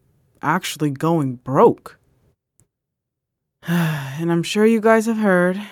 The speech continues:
that wonderful saying that we've talked about here on the Two Cents Money Podcast,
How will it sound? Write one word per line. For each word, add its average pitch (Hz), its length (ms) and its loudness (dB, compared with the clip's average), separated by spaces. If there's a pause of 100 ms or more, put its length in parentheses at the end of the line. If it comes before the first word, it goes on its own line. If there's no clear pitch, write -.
(300)
that 147 360 -4 (120)
wonderful 165 440 -6
saying 180 380 -2
that 156 120 0
we've 175 460 -4
talked 220 320 -4
about 226 220 0
here 190 360 0
on 156 140 -4
the 160 80 -4
Two 160 220 -6
Cents 156 320 -6
Money 151 180 -2
Podcast, 156 640 -4